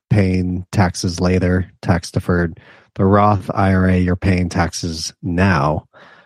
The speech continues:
with the benefit there being when you take out in retirement, you don't have to pay taxes on that. And so that could give you a level of freedom depending on how much money you've accumulated. So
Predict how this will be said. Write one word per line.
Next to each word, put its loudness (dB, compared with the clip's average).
with 2
the 2
benefit 2
there 4
being -2
when 2
you 0
take 4
out 4
in -2
retirement, -2
you -2
don't -2
have -2
to -8
pay -2
taxes -4
on -2
that. -2
And -6
so 0
that 2
could 0
give 2
you 4
a 4
level 4
of 0
freedom 0
depending 0
on 2
how 2
much -2
money 2
you've -2
accumulated. 0
So 2